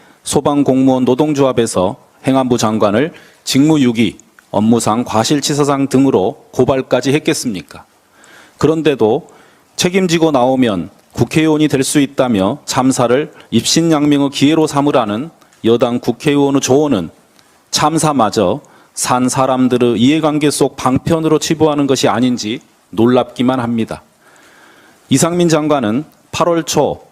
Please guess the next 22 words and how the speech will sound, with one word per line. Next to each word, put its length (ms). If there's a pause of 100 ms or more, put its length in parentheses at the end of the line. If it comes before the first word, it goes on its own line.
수도권 520
집중호우로 1040 (200)
반지하에 560
살던 420
일가족이 680
희생됐을 600
때도 560
사과를 640 (180)
회피했습니다. 840 (800)
구월 480 (420)
태풍 320
흰남노로 580
인해 340 (260)
포항에서 520
일곱 320
분의 220
국민이 580 (220)
생을 360
마감했을 580
때도 440
사과하지 600
않았습니다. 640